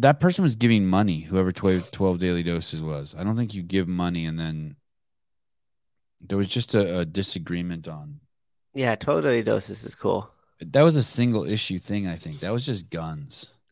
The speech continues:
Speaker 2: We like people that argue. Hey, Heidi is here.
Speaker 1: Oh, okay.
Speaker 2: He said, "Okay, fine." I went to Twitch. Um, it's not even populating our videos either.
Speaker 1: Whose pole do I have to smoke to get a wrench? I,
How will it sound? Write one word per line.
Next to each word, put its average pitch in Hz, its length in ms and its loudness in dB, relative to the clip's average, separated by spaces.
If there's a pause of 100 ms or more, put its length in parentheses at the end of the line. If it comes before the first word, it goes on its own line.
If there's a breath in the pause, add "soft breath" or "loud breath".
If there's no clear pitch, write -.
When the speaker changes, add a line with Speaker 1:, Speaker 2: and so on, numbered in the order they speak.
Speaker 2:
We 127 100 0
like 139 220 2
people 107 240 -2
that 101 140 2
argue. 101 340 -2 (100)
Hey, 147 220 10
Heidi 135 340 4
is 135 140 -2
here. 98 280 -4 (920)
Speaker 1:
Oh, 82 260 -2 (280)
okay. 85 340 -6 (400)
Speaker 2:
He - 60 -20
said, - 180 -12
"Okay, 107 220 -8
fine." 101 260 -6
I 101 60 -8
went 101 140 -10
to - 80 -20
Twitch. - 380 -16 (1080)
Um, 113 180 -6
it's 113 100 -10
not 139 120 0
even 151 200 -4
populating 110 680 -2
our 98 160 -4
videos 98 480 -6
either. 104 360 -6 (1500)
Speaker 1:
Whose 185 260 10
pole 175 300 10
do 170 100 8
I - 20 12
have 156 120 8
to 165 100 2
smoke 165 280 4
to 170 120 4
get 151 240 8
a 143 40 8
wrench? 151 400 6 (1120)
I, 302 680 10